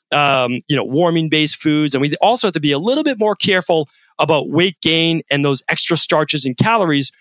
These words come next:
during the colder months because their body's gonna naturally start to lower, go into more hypothyroidism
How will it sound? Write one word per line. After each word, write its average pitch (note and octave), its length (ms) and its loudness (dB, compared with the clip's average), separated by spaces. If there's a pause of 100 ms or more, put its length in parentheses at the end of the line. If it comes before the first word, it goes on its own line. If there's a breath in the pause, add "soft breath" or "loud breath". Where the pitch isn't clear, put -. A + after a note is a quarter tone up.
(180 soft breath)
during D#3 180 2
the C#3+ 80 0
colder A3 360 2
months C#3+ 320 0 (180 loud breath)
because D#3 260 0
their D#3 120 2
body's F3 380 0
gonna C#3 160 0
naturally D#3+ 460 0
start D3 260 -2
to C3 100 0
lower, C#3+ 760 2 (320)
go E3+ 120 2
into D#3 120 -2
more D3 160 2
hypothyroidism D3+ 1120 0